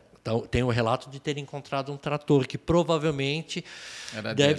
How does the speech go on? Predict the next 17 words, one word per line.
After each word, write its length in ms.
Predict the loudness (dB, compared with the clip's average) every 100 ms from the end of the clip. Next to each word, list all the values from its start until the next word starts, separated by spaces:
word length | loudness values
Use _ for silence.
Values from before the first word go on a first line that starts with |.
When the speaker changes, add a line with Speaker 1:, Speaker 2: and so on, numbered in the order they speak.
| 2
Speaker 2:
deles. 20 |
Speaker 1:
ter 120 | 0
sido 420 | 2 2 2 4 4
o 260 | 4 2
trator 460 | 2 -2 0 -2 0
que 100 | 0
arava 440 | 2 2 0 0
a 20 | -4
terra 520 | -2 -2 0 -2 -2
e 140 | -4
que 280 | -2 0 2
levava 600 | 4 2 4 4 4 2
o 160 | 2 0
carreto 720 | 2 0 2 0 -2 -6 -8
de 120 | -6 -6
pessoas 760 | -6 -4 0 2 2 0 -2
pra 200 | -4